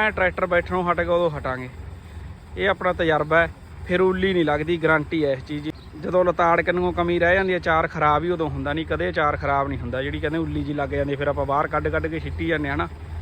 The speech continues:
ਤੇ ਉਹ ਕਰਨਾ ਨਹੀਂ ਪੈਂਦਾ। ਆਹ ਦੇਖੋ ਤੁਸੀਂ ਅੱਠ ਤੋਂ ਦਸ ਘੰਟੇ, ਦਸ ਘੰਟਿਆਂ ਵਾਂਗੂ ਹੋ ਗਏ ਤੇ ਚਾਰ ਪੰਜ ਘੰਟੇ ਹਜੇ ਹੋਰ ਖਾਊਗਾ ਘੱਟੋ ਘੱਟ। ਚੌਦਾਂ ਪੰਦਰਾਂ ਘੰਟੇ ਲੱਗਦੇ ਬਈ ਅਸਲੀ ਜੇ ਆਪਾਂ ਸਹੀ ਚਾਰ ਪਾਉਣਾ ਤਾਂ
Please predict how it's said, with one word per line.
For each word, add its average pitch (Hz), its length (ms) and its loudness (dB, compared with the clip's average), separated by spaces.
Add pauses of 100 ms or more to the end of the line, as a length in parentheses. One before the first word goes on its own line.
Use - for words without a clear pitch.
(280)
ਤੇ 160 60 -6
ਉਹ 151 220 2
ਕਰਨਾ 151 340 2
ਨਹੀਂ 147 120 0
ਪੈਂਦਾ। 135 240 0
ਆਹ 143 60 2
ਦੇਖੋ 131 260 -6
ਤੁਸੀਂ 143 240 -6 (1200)
ਅੱਠ - 140 -2
ਤੋਂ 175 160 0
ਦਸ 151 360 4
ਘੰਟੇ, 175 240 4
ਦਸ 147 300 2
ਘੰਟਿਆਂ 175 240 4
ਵਾਂਗੂ 160 180 2
ਹੋ 139 220 0
ਗਏ 156 160 2
ਤੇ 160 100 -2
ਚਾਰ 160 300 2
ਪੰਜ 160 280 0
ਘੰਟੇ 160 220 0
ਹਜੇ 151 180 0
ਹੋਰ 143 260 2
ਖਾਊਗਾ 127 440 -2
ਘੱਟੋ 147 280 -2
ਘੱਟ। 139 140 -4 (1040)
ਚੌਦਾਂ 175 320 6
ਪੰਦਰਾਂ 170 380 4
ਘੰਟੇ 175 240 4
ਲੱਗਦੇ 143 300 2
ਬਈ 170 180 4
ਅਸਲੀ 156 320 0 (460)
ਜੇ 160 160 2
ਆਪਾਂ 151 240 2
ਸਹੀ 185 300 2
ਚਾਰ 156 260 4
ਪਾਉਣਾ 139 260 -2
ਤਾਂ 131 120 -6